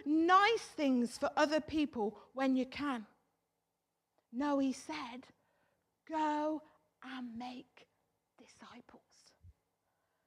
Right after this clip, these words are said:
Go and make disciples." That is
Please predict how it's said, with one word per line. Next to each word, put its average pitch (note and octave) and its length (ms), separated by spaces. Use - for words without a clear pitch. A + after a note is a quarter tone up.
Go D4+ 580
and B3 360
make C4 520
disciples." B3+ 800
That G#4 200
is F#4 180